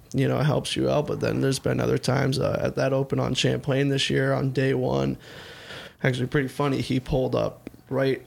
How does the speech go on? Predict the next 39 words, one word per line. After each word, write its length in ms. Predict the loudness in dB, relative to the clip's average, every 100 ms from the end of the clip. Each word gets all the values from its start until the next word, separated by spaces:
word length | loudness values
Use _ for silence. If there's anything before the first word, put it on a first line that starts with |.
| -2
on 380 | 0 2 0 -2 -8 -4
to 340 | 0 2 2 -2
my 220 | 0 2
family's 400 | 2 2 2 0
property 460 | 0 0 0 -2 -4
dock. 380 | 0 2 2 0
That's 180 | -2 0
where 100 | 0
he 60 |
started 380 | 0 0 2 2
the 80 | -2
whole 200 | -2 -2
tournament. 460 | 0 2 2 -2 0
Well, 140 | 0
the 100 | 2
next 220 | 0 0
dock 260 | 0 -2 2
over, 320 | 0 2 0
actually. 440 | 0 -2 0 2
And 440 | 0 -2 -12 -8 0
I 60 |
was 160 | 0 2
like, 180 | 0 0
"No 200 | 0 2
way, 180 | 2 2
that's 200 | 0 -2
my 100 | 0
family's 400 | 0 0 0 2
house." 340 | 2 2 -2
And 100 | 0
after, 220 | -2 0
like, 160 | 0 0
three 320 | 0 0 2
hours, 380 | 2 2 0 0
we 80 | 0
really 320 | 2 2 2
didn't 180 | 0 -2
have 300 | 0 2 2
anything. 500 | 0 0 0 0